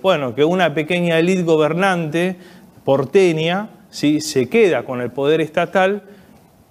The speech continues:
y establece desde ahí una raíz estatal con diferencias sociales. Fíjate vos que hasta el día de hoy, cuando mueren, cuando mueren algunos chicos en el Chaco,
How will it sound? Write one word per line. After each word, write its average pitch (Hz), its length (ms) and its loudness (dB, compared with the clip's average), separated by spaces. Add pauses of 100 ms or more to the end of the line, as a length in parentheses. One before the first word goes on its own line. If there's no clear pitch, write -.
(260)
y 202 120 4
establece 220 520 0
desde 165 180 0
ahí 196 440 0
una 175 320 0
raíz 160 640 -2 (120)
estatal 165 680 -2 (440)
con 196 360 0 (140)
diferencias 147 680 -2
sociales. 110 800 -10 (360)
Fíjate 220 340 2
vos 202 160 2
que 190 80 0
hasta 156 180 -2
el 151 80 2
día 175 160 2
de 160 140 2
hoy, 165 160 2
cuando 127 320 -4
mueren, 147 400 -2 (180)
cuando 123 260 -6
mueren 147 220 0
algunos 139 320 -2
chicos 147 460 -6
en 120 240 -8
el 117 160 -6
Chaco, 135 440 0